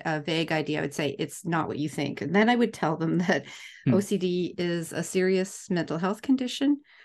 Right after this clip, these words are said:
Speaker 1: um, that is characterized by obsessive thoughts and compulsive or ritualized behaviors.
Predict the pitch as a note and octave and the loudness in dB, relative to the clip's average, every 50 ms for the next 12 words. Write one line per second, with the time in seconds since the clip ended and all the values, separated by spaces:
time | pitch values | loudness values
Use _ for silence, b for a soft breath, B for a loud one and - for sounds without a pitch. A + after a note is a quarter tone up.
0 | B B _ - E3+ E3 D#3+ D#3+ D#3 D#3+ - - - E3 D#3 - E3+ D#3+ - - | B B _ -6 -4 -2 -2 -2 -2 -4 -4 -2 -2 -2 0 0 -2 -4 -4 -2
1 | - G3 E3+ F3 F3 - F#3 E3+ D#3 D#3+ E3 D#3+ - - D#3+ D#3 D#3 D#3 D#3+ D#3+ | 0 0 0 0 0 -2 -2 -2 0 0 -2 -2 -4 -4 -4 -2 -2 -2 -2 -2
2 | D#3 D#3 - - D3+ D3 - - F3+ F#3+ - A3 G#3 - - E3+ D#3 D3+ D#3 - | -4 -4 -6 -6 -8 -4 0 0 0 0 0 -2 -6 -4 -2 0 0 2 0 0
3 | - - - - - - - _ - F3 E3 D#3+ D#3+ D#3+ D#3 D#3 D3+ - - - | -4 -8 -12 -12 -12 -14 -16 _ -4 -2 0 0 2 0 0 0 -2 -4 -6 -6
4 | - D#3+ - - E3+ E3 E3+ - - F3+ E3 D#3+ D#3+ D#3 D3 D#3 - - - - | -6 -4 -2 0 0 -2 -2 -2 -2 -2 -2 -2 -2 -4 -4 -4 -6 -6 -4 -4
5 | F3 E3 D#3 D3+ D3 D3 C#3+ - D#3 D#3 - D#3+ D3+ D3+ D3 - - - - D3+ | -4 -2 0 0 0 -2 -2 -4 -6 -4 0 0 2 2 0 -2 -4 -6 -6 -6
6 | - - - | -8 -12 -16